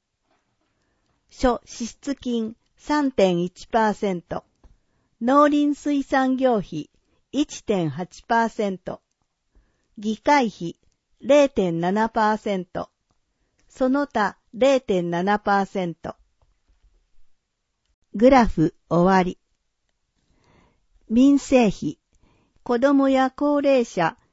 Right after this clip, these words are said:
障害者の福祉などに要する経費。総務費。庁舎の管理、戸籍、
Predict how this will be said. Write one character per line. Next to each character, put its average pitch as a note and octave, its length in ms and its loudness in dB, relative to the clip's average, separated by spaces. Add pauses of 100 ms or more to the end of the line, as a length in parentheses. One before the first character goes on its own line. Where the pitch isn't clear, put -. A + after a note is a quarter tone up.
(120)
障 C#4+ 340 0
害 C#4+ 240 -2
者 F#3 160 -6
の F#3 160 -4
福 - 280 -8
祉 C4 200 -4
な F#3+ 140 0
ど F3+ 160 0
に F#3 180 -2
要 A3 220 2
す A3 160 -10
る F3 180 -2
経 F#3+ 240 -2
費。 - 280 -10 (1080)
総 C#4 320 -2
務 C4+ 160 -2
費。 F#3 280 -10 (760)
庁 C#4+ 240 0
舎 G#3+ 200 -4
の F3+ 180 -2
管 A#3+ 340 -2
理、 E3+ 220 -6 (320)
戸 G#3 160 -2
籍、 A3 520 -4